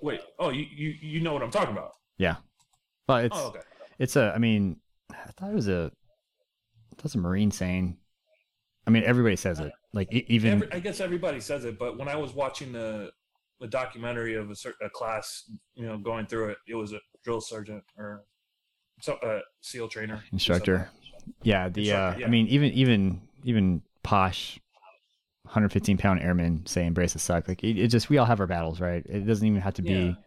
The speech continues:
Speaker 2: a military thing. It's just the saying, "Embrace the
Speaker 1: Exactly.
Speaker 2: suck," just means you're here, you're alive, you're, you're struggling for something that you want,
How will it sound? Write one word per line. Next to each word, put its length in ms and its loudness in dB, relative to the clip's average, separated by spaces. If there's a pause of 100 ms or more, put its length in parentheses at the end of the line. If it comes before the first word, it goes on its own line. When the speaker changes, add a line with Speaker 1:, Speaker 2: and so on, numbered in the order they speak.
(120)
Speaker 2:
a 40 0
military 440 6
thing. 220 -2
It's 180 -4
just 400 -2 (680)
the 80 6
saying, 380 6
"Embrace 280 2
the 40 -4
Speaker 1:
Exactly. 240 0
Speaker 2:
suck," 40 -8
just 200 -2
means 340 2
you're 80 4
here, 480 4
you're 120 2
alive, 580 4 (280)
you're, 360 4
you're 340 4
struggling 720 2 (760)
for 140 -4
something 220 4
that 80 4
you 140 2
want, 400 2